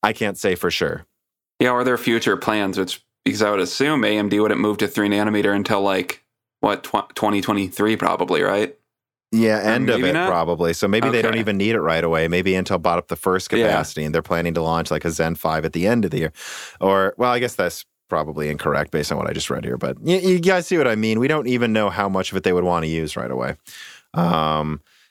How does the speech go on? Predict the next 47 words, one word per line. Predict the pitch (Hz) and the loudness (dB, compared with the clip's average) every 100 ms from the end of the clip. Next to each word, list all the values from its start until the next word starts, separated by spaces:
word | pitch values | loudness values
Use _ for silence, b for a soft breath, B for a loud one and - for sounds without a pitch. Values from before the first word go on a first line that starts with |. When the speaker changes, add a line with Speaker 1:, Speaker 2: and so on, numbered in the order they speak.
| _ | _
Speaker 1:
all | 208 | 2
right, | 277 285 - - | 2 0 -4 -2
that | 131 185 | 2 2
is | 208 170 | 2 2
it. | 143 190 | 2 2
Let | 165 151 | 2 2
us | - | 2
get | 151 | 0
into | 131 | 2
the | 117 | 2
wrap | 104 120 165 196 - | 4 2 2 -2 -2
up, | 104 104 123 - | 2 2 0 -4
which | 113 120 123 120 - - | 0 2 2 0 -4 -2
the | 131 | -2
first | 131 - 151 285 320 - - - | -2 0 2 2 0 -6 -10 -4
que-, | - 135 135 | 2 2 2
one | 123 123 127 | -2 0 2
actually | 120 123 135 | 0 -2 -4
kinda | 151 120 | 0 0
leads | 110 131 117 | 2 2 0
into | - 135 151 | 0 2 2
this, | 90 92 131 | 2 2 0
which | 123 165 | -2 2
there | 165 | 2
was | 147 | 2
this | 156 151 | 0 0
mysterious | 135 - 160 185 175 - - B B B _ | -2 2 4 4 2 0 -10 B B B _
Reddit | 101 110 120 156 160 - | 0 4 4 2 -2 -2
post | 156 160 160 - | 2 2 0 0
of | 131 | 2
a | 120 | 0
bunch | 104 113 127 | 2 0 2
of | 143 123 | 0 0
architectures | 98 110 123 139 - 131 127 - 131 127 120 | 2 2 2 -4 0 -2 0 0 2 2 0
by | - 113 113 110 110 b b | 0 2 2 0 -4 b b
a | 107 127 | 0 0
person | - 123 120 135 | 0 0 0 0
by | 120 117 | 2 2
the | 117 | 2
name | 113 113 113 | 0 2 2
of | 104 98 | 0 2
Moore's | 98 113 110 | 2 2 2
Law | 110 107 107 | 2 2 2
is | 85 98 95 | 0 -2 2
Not | 95 104 104 | 2 2 0
Dead. | 123 | 0
I'm | 127 | 0